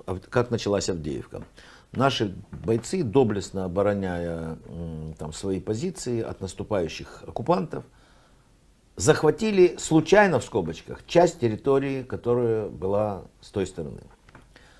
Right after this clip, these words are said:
И такой радостный смеш-, смеш-, сме-,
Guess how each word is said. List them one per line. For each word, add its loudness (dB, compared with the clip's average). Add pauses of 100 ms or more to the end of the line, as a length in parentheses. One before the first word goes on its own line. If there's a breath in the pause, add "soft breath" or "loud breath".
(600 soft breath)
И 4
такой 4
радостный 4
смеш-, -10
смеш-, -10
сме-, -8